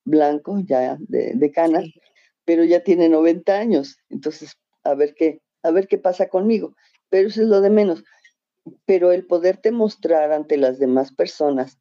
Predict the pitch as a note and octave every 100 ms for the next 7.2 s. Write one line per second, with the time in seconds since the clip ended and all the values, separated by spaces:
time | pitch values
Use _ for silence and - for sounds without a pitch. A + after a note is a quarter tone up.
0 | _ E3+ F3 G3 - D3+ D3 C3+ C3+ G3+
1 | - _ _ _ _ _ _ _ _ _
2 | F#3+ - A#3 F#3+ G3+ G3+ G#3 G3+ F3+ F#3+
3 | G3 G3+ D3+ - _ _ _ F#3 F#3+ F#3+
4 | F#3+ - _ _ F3 F#3 G#3+ G#3+ G#3+ -
5 | F#3+ G#3 G#3+ G3+ F3+ F3 F3+ - - D3
6 | D#3 D#3+ D#3+ D#3 - - - C#3 C3 B2+
7 | B2